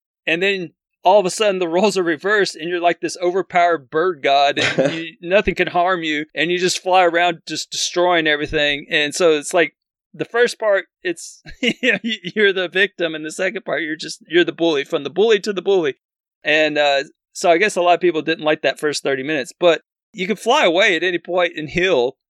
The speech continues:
Speaker 1: Uh, uh, so I don't know, just zig and zag and you, you'll get away from 'em and then heal. They don't heal, you do. So it's pretty easy, I thought. And then my last theory is that,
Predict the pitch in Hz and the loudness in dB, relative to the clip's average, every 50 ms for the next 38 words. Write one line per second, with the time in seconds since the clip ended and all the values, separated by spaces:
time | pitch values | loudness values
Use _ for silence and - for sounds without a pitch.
0 | _ - 131 135 143 - 143 147 147 - 165 147 170 180 170 156 156 143 127 117 | _ -6 0 0 0 2 2 0 0 0 2 2 2 2 2 0 0 -2 -4 -4
1 | 117 135 147 151 151 - - - _ _ 180 127 131 190 208 202 196 185 160 160 | -6 -10 -10 -10 -10 -10 -10 -12 _ _ _ -4 0 0 0 2 0 -6 -4 -2
2 | 165 170 175 175 180 160 151 147 147 143 143 - - 147 156 160 156 180 175 156 | 0 2 2 2 2 0 -4 -10 -12 -14 -16 -14 -8 -6 -6 -2 -2 -2 -2 0
3 | 156 151 160 156 - 160 156 151 151 147 - - 147 135 135 139 139 139 135 131 | -2 -2 -2 -4 -6 -8 -8 -8 -10 -12 -12 -10 -10 -10 -8 -8 -8 -8 -10 -12
4 | 135 139 _ _ _ - 185 185 180 190 185 180 175 - _ _ _ _ _ _ | -14 -18 _ _ _ 0 0 2 2 2 -2 -4 -4 -8 _ _ _ _ _ _
5 | 160 165 175 175 170 156 - - 156 156 151 151 147 151 - _ _ 143 156 156 | -2 -2 -2 -2 -4 -6 -8 -10 -8 -6 -4 -4 -6 -8 -12 _ _ -4 -4 -4
6 | 143 143 143 143 139 135 - _ _ _ _ _ - - 131 127 127 123 - - | -2 -4 -4 -4 -6 -8 -10 _ _ _ _ _ -6 0 2 2 2 2 0 -2
7 | 151 143 - - _ _ - - 151 131 127 120 117 - 120 117 123 - 127 120 | -4 -4 -6 -8 _ _ -4 -2 -2 -2 -2 -4 -2 0 0 -2 0 -2 -4 -4
8 | 120 - _ _ _ _ _ _ 160 180 185 214 214 196 185 175 165 180 190 190 | -4 -6 _ _ _ _ _ _ -2 0 0 0 0 2 2 2 4 4 4 2
9 | - - 175 165 160 151 143 139 147 139 135 131 - | 2 0 -4 -2 -2 -4 -6 -6 -4 -4 -4 -4 -4